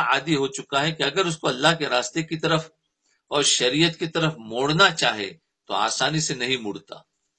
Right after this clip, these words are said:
बल्कि दुश्वारी पैदा होती। इसलिए इस नफ्स को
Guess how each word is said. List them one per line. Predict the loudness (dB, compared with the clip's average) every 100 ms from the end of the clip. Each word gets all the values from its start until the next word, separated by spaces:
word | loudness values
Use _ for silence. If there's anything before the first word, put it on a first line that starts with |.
| _ _ _ -6
बल्कि | -6 -4 -6
दुश्वारी | -4 -2 0 2 2 0
पैदा | -4 -6 -8
होती। | -12 _ _ _ _ -20 _ _ -2
इसलिए | 0 2 2 2
इस | 2 -4 -2
नफ्स | -2 -2
को | -4